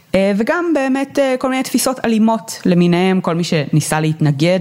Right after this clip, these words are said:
לקבוצה הזו לאורך השנים, אה, ברלנד לא התבייש, אה, להגיד, אה, למאמינים שלו ולעוקבים אחריו, אה, לפעול באלימות כנגד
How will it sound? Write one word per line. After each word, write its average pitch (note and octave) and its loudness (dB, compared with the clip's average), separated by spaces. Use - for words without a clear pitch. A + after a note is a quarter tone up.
לקבוצה D#3+ 0
הזו D3+ 0
לאורך D3 -2
השנים, A3 0
אה, D3+ 2
ברלנד E3 0
לא D#3+ 0
התבייש, F3 0
אה, E3 2
להגיד, E3+ 0
אה, D#3 2
למאמינים D3+ 2
שלו D#3 0
ולעוקבים D3 0
אחריו, C#3 0
אה, C#3+ 0
לפעול C#3+ 0
באלימות D3 0
כנגד G#3 2